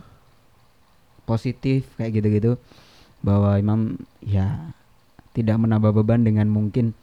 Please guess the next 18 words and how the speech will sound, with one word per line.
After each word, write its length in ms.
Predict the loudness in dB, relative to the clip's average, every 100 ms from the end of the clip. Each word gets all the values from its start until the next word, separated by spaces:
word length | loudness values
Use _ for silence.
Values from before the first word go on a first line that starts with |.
| -20 -20 -20 -20 -18 -8
aib 240 | -6 -6
dan 240 | -6 -6 -2
lain-lain 460 | -2 -2 0 0 -2
gitu 160 | -4
kan 160 | -8 -10
ya. 100 | -10 -14 _ _ -20 -20 -20 -20 -14
Ketika 340 | -6 -2 0 2
memang 600 | 4 4 4 2 2 2
jobless, 800 | 0 0 0 0 0 -8 -20 -16 -10
ketika 320 | -8 -4 -2
memang 480 | 0 0 0 0 0
harus 560 | 0 -2 -6 -20 -20 _ -16
semuanya 1040 | -4 0 2 2 2 2 2 0 0 -2
diperjuangkan, 1200 | -2 -4 -4 -4 -2 0 0 -2 -4 -4 -4 -6 -12 -20 -20 -20 -20 _ _ _ -6
eh, 720 | 0 2 2 2 0 -2 -4 -8 -12 -14 -16 -16 -16 -12
bisa 340 | -8 -4 0 2
dibilang 320 | 2 2 2
sendiri 800 | 0 0 2 2 2 0 -2